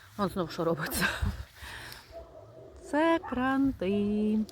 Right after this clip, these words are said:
Тобто з цими помідорами ще треба щось робити. Я десь,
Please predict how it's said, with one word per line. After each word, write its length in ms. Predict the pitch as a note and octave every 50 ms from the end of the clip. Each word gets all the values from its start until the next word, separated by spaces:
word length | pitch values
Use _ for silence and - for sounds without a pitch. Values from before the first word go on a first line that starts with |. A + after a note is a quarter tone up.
| - - -
Тобто 280 | - G#3 F#3 - G#3 G#3
з 40 |
цими 240 | - - A#3+ A3+ G#3+
помідорами 520 | - G#3+ G3+ G3+ F#3+ F#3+ F#3+ F#3 F#3 F#3 F#3
ще 140 | - F3+
треба 260 | D#3+ E3+ F3 E3+ F3+ F3
щось 200 | - F3+ - -
робити. 320 | G#3+ A3 B3 D4 C4 - - -
Я 240 | A#3+ B3+ C#4+ D#4 - - - - - _ - _ - - - - - - - - - - - - F3 D3+
десь, 360 | F#3 F3 E3 - - - -